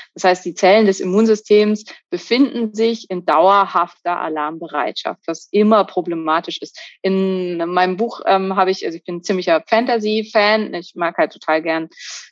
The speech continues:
ja, alles, was um Fantasy geht und so. Und ich habe deswegen in meinem Buch das, äh, Bild eines Fantasy-Heeres gewählt,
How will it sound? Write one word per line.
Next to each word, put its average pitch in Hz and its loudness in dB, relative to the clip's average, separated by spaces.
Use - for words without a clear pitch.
ja, - 2
alles, 220 4
was 202 2
um 202 0
Fantasy 190 2
geht 185 4
und 185 -8
so. 185 0
Und 180 -2
ich - -6
habe 185 -2
deswegen 175 -6
in 175 -6
meinem 170 -4
Buch 196 -18
das, 175 -4
äh, 170 2
Bild 214 2
eines 185 -2
Fantasy-Heeres 247 -2
gewählt, 247 -4